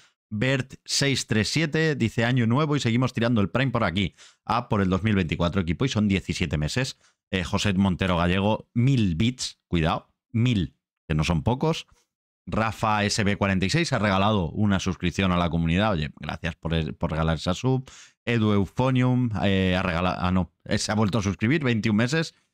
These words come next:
Dice, "Súper penalizando". Que es noventa y cuatro, Bert seis tres siete y Riesgo noventa y tres han regalado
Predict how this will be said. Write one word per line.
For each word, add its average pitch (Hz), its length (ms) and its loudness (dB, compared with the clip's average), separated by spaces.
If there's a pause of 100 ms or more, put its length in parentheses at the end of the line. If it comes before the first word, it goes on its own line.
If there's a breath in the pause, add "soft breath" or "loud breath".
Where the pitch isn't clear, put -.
(100)
Dice, 110 260 -2
"Súper 110 400 -2
penalizando". 127 720 0 (420 loud breath)
Que 127 80 0
es 120 100 -4
noventa 123 380 2
y 110 80 -2
cuatro, 120 580 0
Bert 117 360 0
seis - 360 0
tres 113 200 2
siete 107 640 0
y 127 160 2
Riesgo 120 360 0
noventa 110 260 2
y 104 40 0
tres 147 220 -2
han 127 160 0
regalado 107 500 2